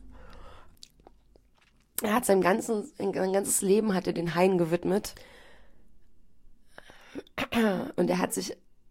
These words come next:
bei den Haien im Wasser einfach auch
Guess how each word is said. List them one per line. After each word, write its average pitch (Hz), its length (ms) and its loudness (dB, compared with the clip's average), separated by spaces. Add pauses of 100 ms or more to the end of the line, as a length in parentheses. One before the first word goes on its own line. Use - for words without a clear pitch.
(440)
bei 208 260 6
den 208 240 4
Haien 180 360 4
im 185 200 -2
Wasser 175 540 2 (1800)
einfach 180 300 0
auch 180 140 -4